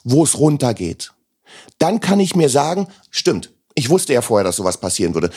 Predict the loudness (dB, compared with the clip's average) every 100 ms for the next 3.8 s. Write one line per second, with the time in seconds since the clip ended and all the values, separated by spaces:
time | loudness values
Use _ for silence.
0 | -4 -2 0 0 0 0 2 2 2 0
1 | 0 0 0 0 0 0 0 -2 -6 -10
2 | -8 -4 -2 0 2 2 2 2 2 0
3 | -4 -6 -14 -4 0 2 0